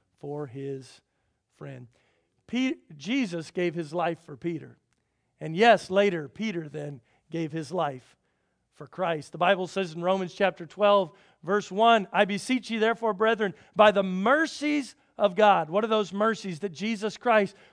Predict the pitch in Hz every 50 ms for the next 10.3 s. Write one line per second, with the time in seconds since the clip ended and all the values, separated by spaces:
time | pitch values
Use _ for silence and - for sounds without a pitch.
0 | _ - 185 165 139 196 196 220 233 233 226 214 - 214 220 214 208 202 - -
1 | 190 190 - - 220 214 190 190 190 220 220 202 190 185 196 226 247 254 - 226
2 | 185 - 202 220 220 220 214 196 - - - - - _ - 190 175 - - 247
3 | 262 220 190 240 240 - - 208 175 - - 220 208 220 226 196 214 220 226 208
4 | - 202 190 170 170 196 202 220 - - 254 233 - 240 226 214 220 226 - 226
5 | 226 190 185 226 226 208 220 202 - - - - _ - 196 196 196 196 190 190
6 | 202 240 277 277 - - 262 233 196 226 214 180 190 214 196 196 196 180 196 -
7 | - - 185 - - 185 180 156 143 190 247 294 302 339 - 233 208 208 190 196
8 | 220 226 247 254 254 247 214 - _ _ _ _ - 185 190 185 180 190 233 311
9 | 370 370 427 381 381 359 330 - - 339 330 302 302 294 - 247 226 208 - 208
10 | 185 165 156 151 147 -